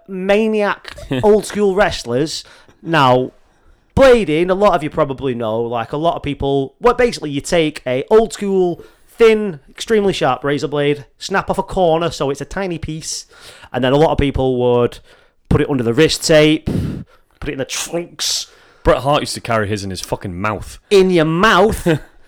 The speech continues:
Speaker 1: So basically, you just got a ti-, it's wrapped in tape, so you've just got a tiny, tiny little piece, but he used to carry it in his fucking mouth.
Speaker 2: <laughs> Yeah.
Speaker 1: A piece of razor blade. What some people, lunatics, would do is they would tape razor blades to the tips of the fingers.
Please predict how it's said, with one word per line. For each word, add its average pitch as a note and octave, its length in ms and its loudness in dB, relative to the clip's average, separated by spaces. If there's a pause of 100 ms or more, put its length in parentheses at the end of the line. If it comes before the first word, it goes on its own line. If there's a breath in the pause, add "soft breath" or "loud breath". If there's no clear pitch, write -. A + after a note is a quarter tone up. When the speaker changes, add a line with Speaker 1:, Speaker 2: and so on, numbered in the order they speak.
Speaker 1:
So D#3+ 220 4
basically, D#3+ 320 2
you C3 80 -6
just C#3 140 -4
got C3 200 -2
a F3+ 140 0
ti-, E3+ 140 -6
it's - 180 -8
wrapped A3+ 260 4
in G#3+ 120 2
tape, D#3+ 280 2
so - 80 -4
you've C#3 60 0
just C3 100 -4
got - 100 -2
a - 20 -2
tiny, D#3+ 340 2
tiny D#3+ 260 2
little D3 200 2
piece, F3+ 240 -2
but F#3 60 -8
he - 20 -8
used A3 120 -8
to D4 60 -6
carry C#4 300 0
it - 20 0
in F#3+ 60 -2
his F3 100 -2
fucking - 580 -4
mouth. F#3+ 500 0
Speaker 2:
<laughs> - 40 -20
Yeah. A#2 300 -4 (340 loud breath)
Speaker 1:
A D3 80 -2
piece F#3 320 -2
of E3 120 -4
razor F3 280 0
blade. A#2+ 380 -4 (880 loud breath)
What - 220 2
some C4 340 4
people, D3+ 560 0
lunatics, D3 720 0
would C3 180 -4
do A#2+ 360 0
is F3 160 0
they F3 100 2
would E3 220 0
tape A3 480 0 (200)
razor F3 440 2
blades B2+ 320 -2
to - 120 -14
the C3 80 -8
tips - 280 -8
of D3 60 -12
the D3+ 40 -6
fingers. C#3+ 540 -6